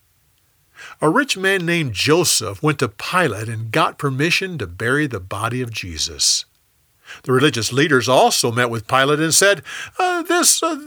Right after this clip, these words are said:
this deceiver told his disciples that after his death, he would raise from the dead on the third day.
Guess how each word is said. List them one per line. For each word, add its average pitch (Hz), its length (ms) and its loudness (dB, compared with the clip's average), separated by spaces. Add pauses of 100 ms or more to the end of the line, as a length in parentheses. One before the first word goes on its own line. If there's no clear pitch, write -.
this 349 260 2
deceiver 240 1500 2
told 294 340 4
his 165 200 2
disciples 185 800 2
that 202 200 4
after 208 420 2
his 139 260 0
death, 262 640 2 (480)
he 247 120 4
would 208 120 6
raise 196 280 6
from 262 120 -4
the 254 80 4
dead 165 260 4
on 202 80 2
the 196 100 4
third 220 340 4
day. 254 680 2